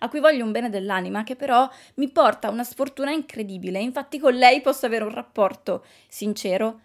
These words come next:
aperto, perché facciamo dei discorsi filosofici incredibili, però io devo centellinare un po' la mia presenza con lei, perché ha proprio il potere di tirare fuori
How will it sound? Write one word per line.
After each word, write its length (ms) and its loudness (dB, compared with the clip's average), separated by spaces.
aperto, 500 -4
perché 220 -14
facciamo 320 -10
dei 120 -8
discorsi 480 -14
filosofici 680 -12
incredibili, 720 -8
però 580 4
io 260 -6
devo 540 0
centellinare 680 0
un 140 -2
po' 120 -6
la 120 -2
mia 120 -6
presenza 440 -10
con 180 -12
lei, 300 -4
perché 280 -8
ha 140 0
proprio 460 -2
il 80 -4
potere 500 0
di 100 -4
tirare 320 -4
fuori 360 -2